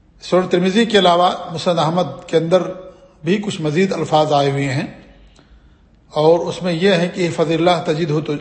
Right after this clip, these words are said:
امامک"، اللہ کی حفاظت کرو، تم اسے اپنے آگے آگے پاؤ گے، سامنے پاؤ گے۔ "تعرف اللہ فی الرخاء یعرفک فی الشدہ"، خوشحالی میں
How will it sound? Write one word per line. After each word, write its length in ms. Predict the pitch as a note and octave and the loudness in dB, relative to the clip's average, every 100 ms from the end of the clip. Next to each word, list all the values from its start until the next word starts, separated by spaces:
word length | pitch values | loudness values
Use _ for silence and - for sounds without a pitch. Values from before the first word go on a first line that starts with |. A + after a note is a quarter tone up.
| - | -6
امامک"، 500 | C#3 D#3 C#3+ A#2 - - - _ _ - _ _ _ _ C#3+ | 0 2 2 -2 -8 -20 -20 _ _ -20 _ _ _ _ -2
اللہ 220 | D3+ E3+ E3+ | 4 4 2
کی 100 | C#3+ | -4
حفاظت 420 | D#3 D#3+ F3 F3 | 2 4 4 2
کرو، 200 | F#3 G3 | 2 0
تم 200 | G3 D#3+ | -2 -6
اسے 160 | C#3+ | -4
اپنے 320 | F3 E3 F3 F#3 | -4 -4 -4 -4
آگے 320 | - E3 F3+ | 0 2 4
آگے 260 | E3+ D3 C#3+ C3 | 2 2 -4 -4
پاؤ 200 | B2 A2+ | -4 -4
گے، 180 | A2+ - | -8 -12
سامنے 400 | - E3+ F3 E3+ | 0 0 2 0
پاؤ 240 | C3 B2 | 0 -2
گے۔ 140 | A#2+ A#2 - - _ _ _ _ | -2 -8 -14 -20 _ _ _ _
"تعرف 520 | F3 E3 G#3 F#3+ E3+ F3 | -2 2 2 2 0 2
اللہ 340 | E3 F3 D#3+ - | 4 4 2 -2
فی 60 | |
الرخاء 600 | D3 C#3+ E3+ F3 - - - - - _ | -4 -2 2 2 0 -8 -18 -20 -20 _
یعرفک 480 | D#3 D#3 D#3+ E3+ E3+ | 0 2 0 -2 -2
فی 220 | D#3 D3 | -2 -2
الشدہ"، 440 | C#3+ - D3 A#2+ C3 - - _ _ _ _ _ _ _ _ _ | -6 -6 -8 -8 -10 -12 -20 _ _ _ _ _ _ _ _ _
خوشحالی 560 | - D3+ D3+ D#3 F3 G3 | -10 -6 2 2 2 0
میں 220 | F#3+ G3 | 0 -2